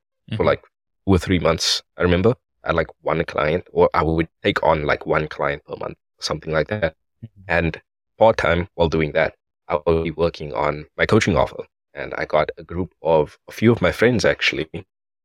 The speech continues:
Speaker 1: few of them ended up paying me. Some of them, I just let them in for free 'cause why not? I didn't mind.
Speaker 2: Mm-hmm.
Speaker 1: And that was, like, my first coaching, basically, like, group coaching group in a way. And got them pretty good results as well.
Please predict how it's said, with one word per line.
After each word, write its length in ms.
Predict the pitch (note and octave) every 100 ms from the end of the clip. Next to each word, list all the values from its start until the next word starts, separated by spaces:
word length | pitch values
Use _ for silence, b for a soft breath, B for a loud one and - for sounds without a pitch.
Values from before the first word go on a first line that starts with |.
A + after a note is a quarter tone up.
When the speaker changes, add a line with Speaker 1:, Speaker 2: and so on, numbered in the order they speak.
| _ -
Speaker 1:
few 160 | A#2 A2
of 40 |
them 120 | F2
ended 200 | D#2 D#2+
up 120 | D#2
paying 260 | - D2+ D2
me. 160 | D#2+ F2+
Some 220 | - F2
of 60 | D#2
them, 160 | D#2 -
I 60 | -
just 200 | D2+ - _ _
let 80 | -
them 140 | E2
in 100 | D2+
for 120 | D#2+ -
free 260 | - D2+
'cause 300 | - D2 -
why 140 | - D#2
not? 180 | C#2 - _
I 40 | -
didn't 160 | D#2+ C#2+
mind. 220 | C#2+ - G#2+ _ _ _ -
Speaker 2:
Mm-hmm. 120 | D2+ D2+
Speaker 1:
And 280 | D2+ D2+ - _ _ _
that 80 | F2+
was, 120 | G#2
like, 140 | G2 -
my 140 | F#2 E2+
first 580 | - F#2 - - - -
coaching, 380 | - F#2+ E2+ C#2+ _ _ _ _ _
basically, 340 | D2 - - C#2
like, 160 | D2
group 200 | - F2+
coaching 300 | - C#2 C#2+ -
group 180 | - -
in 80 | -
a 40 | -
way. 160 | - - _ _ _ _ -
And 300 | D#2 C#2+ - _ _ _ _
got 160 | A#2 -
them 140 | C3
pretty 200 | - D#2+
good 220 | D2+ C#2+
results 320 | C#2+ C#2 - C#2+
as 160 | -
well. 240 | D2+ D2+